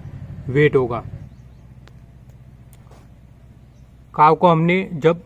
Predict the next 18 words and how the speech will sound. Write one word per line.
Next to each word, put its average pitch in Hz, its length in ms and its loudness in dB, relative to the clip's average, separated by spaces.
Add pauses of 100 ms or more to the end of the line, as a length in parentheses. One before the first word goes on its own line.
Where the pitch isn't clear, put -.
(140)
ड्राई 143 320 0
काव 185 180 4
बोलस 165 400 2 (600)
रखी 147 260 2
थी, 165 160 -4 (460)
उसका 165 280 0
फ़ायदा 156 400 2 (460)
ये 151 260 2
है 160 160 -2 (640)
कि 160 480 -2 (920)
बछड़ी 156 360 0
का 170 140 2
ग्रोथ 156 380 -2 (440)
बहुत 156 300 2
ही 170 140 -4 (880)
बढ़िया 143 440 0
होता 160 280 2
है। 180 200 -8